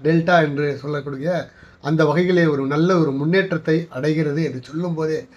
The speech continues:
சொல்கிறார். நான், விஞ்ஞானிகள், பல கலை ஞானிகள் எல்லாம் ஆழ்ந்து அவர்கள் ஈடுபட்டு கொண்டிருக்கும் போது,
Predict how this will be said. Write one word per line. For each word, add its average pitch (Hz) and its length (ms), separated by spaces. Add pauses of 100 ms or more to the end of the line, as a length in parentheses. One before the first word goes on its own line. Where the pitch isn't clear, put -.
(160)
சொல்கிறார். 156 680 (240)
நான், 143 300
விஞ்ஞானிகள், 185 800 (260)
பல 160 500 (160)
கலை 185 340
ஞானிகள் 180 380
எல்லாம் 175 380
ஆழ்ந்து 202 640
அவர்கள் 151 320 (140)
ஈடுபட்டு 180 480
கொண்டிருக்கும் 143 420
போது, 170 460